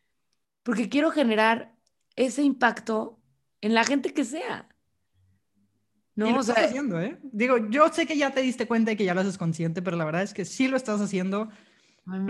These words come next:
Speaker 2: Repito, no puedo hablar por el resto del mundo, solamente puedo hablar por mí. En mi caso, a mí, a mí, a mí, Giovanna,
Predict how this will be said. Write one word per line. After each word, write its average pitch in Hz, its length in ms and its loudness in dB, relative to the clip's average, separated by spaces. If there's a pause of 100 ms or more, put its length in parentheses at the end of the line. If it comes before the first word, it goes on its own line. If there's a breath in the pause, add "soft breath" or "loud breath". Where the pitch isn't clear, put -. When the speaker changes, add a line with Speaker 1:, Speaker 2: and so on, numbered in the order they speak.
(100)
Speaker 2:
Repito, 202 480 -2
no 247 300 2
puedo 302 160 2
hablar 254 300 2
por 262 120 2
el 233 80 2
resto 202 220 0
del 196 80 0
mundo, 180 440 0
solamente 175 420 -2
puedo 165 180 -2
hablar 160 220 -2
por 160 160 -6
mí. 151 240 -8 (400 soft breath)
En 240 340 4
mi 339 160 2
caso, 226 640 -2 (400)
a 202 160 4
mí, 214 240 8
a 214 100 4
mí, 196 160 4
a 175 80 4
mí, 180 160 2
Giovanna, 180 600 0